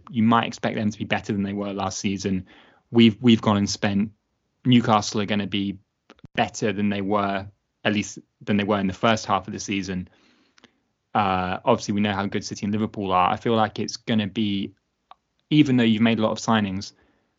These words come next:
harder for you this season than it was last season. And if you fell short last season, then potential worries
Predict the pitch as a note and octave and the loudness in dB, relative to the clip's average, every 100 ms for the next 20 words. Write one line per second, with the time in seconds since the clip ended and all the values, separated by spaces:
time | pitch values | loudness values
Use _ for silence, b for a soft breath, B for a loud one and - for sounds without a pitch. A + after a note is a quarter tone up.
0 | - - B2 A#2+ A2+ G#2 A2 G#2 G#2+ A2+ | -14 0 6 6 4 -6 -6 -2 -2 -2
1 | A2 F#2+ G2 G2 - A2 G2+ - - _ | -2 -4 -4 -4 -6 -6 -6 -8 -16 _
2 | _ - A2 A2 A2+ G#2+ F#2 F#2 F2 G2 | _ -4 2 2 2 -6 -8 -8 -6 -6
3 | F#2+ G#2 A2 G#2+ - G2 G#2 A2 A2 G2+ | -8 -6 -4 -4 -6 -6 0 0 0 -6
4 | F#2+ F#2+ F#2 F#2 F#2+ F#2 - _ _ _ | -8 -6 -6 -4 -4 -6 -10 _ _ _
5 | _ _ _ - - G2 F#2 G2 G#2 F#2+ | _ _ _ -16 -6 -6 -4 -4 -2 -2
6 | F#2 F#2 - | -4 -8 -12